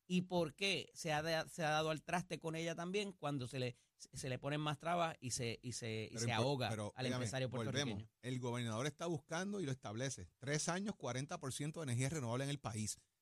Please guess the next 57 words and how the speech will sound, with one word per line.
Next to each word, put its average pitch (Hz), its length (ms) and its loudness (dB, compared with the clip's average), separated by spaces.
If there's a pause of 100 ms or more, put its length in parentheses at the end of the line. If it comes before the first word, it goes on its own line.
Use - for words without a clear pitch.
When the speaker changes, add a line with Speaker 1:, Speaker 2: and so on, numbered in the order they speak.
(240)
Speaker 1:
No 180 120 2
puede 220 100 6
Speaker 2:
Más 226 100 8
allá, 226 260 6
Speaker 1:
pasar, 240 200 2
Speaker 2:
pero, 147 140 2
Speaker 1:
porque 190 100 4
Speaker 2:
Eli, - 100 4
Speaker 1:
la - 400 -6
Speaker 2:
pero 127 240 -2
vamos, 180 240 0
vamos 180 200 2
por 370 100 -4
ahí. 381 260 -4
Más 156 300 4
allá 254 180 2
de 247 80 2
que 220 100 -2
la 180 140 2
gente 180 480 -2 (400)
se 160 240 4
mueva 190 220 2
a - 20 0
las 190 120 2
placas 156 320 2
solares, 113 380 -2
que 139 120 0
es 135 40 6
un 160 60 6
movimiento 190 400 0
general 165 300 2
que 165 100 -2
se 156 60 0
está 147 160 2
dando 156 160 -2
en - 20 -2
el 156 80 0
país 147 300 2
buscando 135 240 0
estabilidad, 139 500 0 (500)
¿cómo 196 220 4
van 220 100 4
a 226 40 0
manejar 220 320 6
esto 220 120 2
entonces 226 280 4
con 180 120 -2
los 151 120 2
negocios? 139 420 4
¿Cómo 165 200 0
van 214 80 6
a - 20 0
manejar 226 220 4
esto 240 140 4
con 220 240 2
el 220 140 6
gobierno? 202 800 4